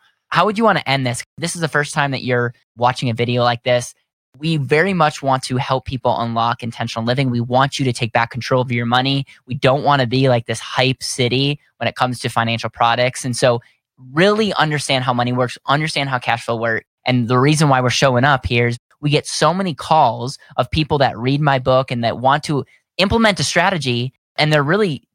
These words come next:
they wanna do a strategy. And I love that they wanna do the strategy, but then by implementing the strategy, they're making themselves worse off because you're trying to do something like, "Let me fund life insurance so I can buy a car." And we're like, "You realize that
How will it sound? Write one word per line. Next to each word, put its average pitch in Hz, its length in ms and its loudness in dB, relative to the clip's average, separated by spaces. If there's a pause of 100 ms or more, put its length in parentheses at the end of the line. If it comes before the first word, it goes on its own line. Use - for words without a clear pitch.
(260)
they 139 80 2
wanna 165 220 2
do 175 200 -2
a 160 80 2
strategy. 147 560 0 (220)
And 143 180 -2
I 135 160 0
love 143 360 0
that 147 100 -6
they 135 80 0
wanna 123 200 0
do 120 120 -4
the 123 80 -6
strategy, 123 440 -2
but 123 160 -6
then 135 160 2
by 127 280 0 (380)
implementing 160 500 0
the 127 60 -2
strategy, 131 720 0 (340)
they're 135 160 4
making 135 300 0
themselves 120 420 2
worse 120 260 0
off 139 280 4
because 117 400 -4 (200)
you're 143 100 -6
trying 147 200 2
to 123 80 -4
do 135 100 -2
something 131 300 -2
like, 117 180 -2
"Let 143 160 0
me 151 220 -2 (380)
fund 175 200 2
life 160 220 2
insurance 143 300 -2
so 139 80 4
I 131 80 2
can 123 140 -2
buy 131 180 4
a 120 80 -6
car." 131 580 0 (160)
And 135 160 -2
we're 135 100 2
like, 120 260 0
"You 127 120 -10
realize 143 460 2
that 117 320 0